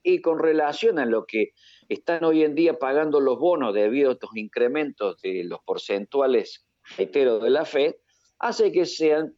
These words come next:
prácticamente sin rendimiento a quienes depositaron en el banco y con eso se compró esos bonos. Y eso arrastró entonces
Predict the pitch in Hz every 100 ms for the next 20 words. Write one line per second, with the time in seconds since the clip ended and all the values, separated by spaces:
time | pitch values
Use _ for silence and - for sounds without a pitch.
0 | _ - 156 156 160 147 143 143 139 -
1 | 151 - _ _ - - 185 160 165 156
2 | 156 165 165 143 131 156 - 135 - -
3 | 190 156 139 143 - _ _ _ 123 -
4 | 120 135 131 165 160 160 160 165 156 151
5 | 147 147 127 120 123 120 - 101 101 95
6 | - 110 107 95 87 69 82 139 214 208
7 | - 160 143 135 135 - 170 156 135 123
8 | - 131 123 123 127 123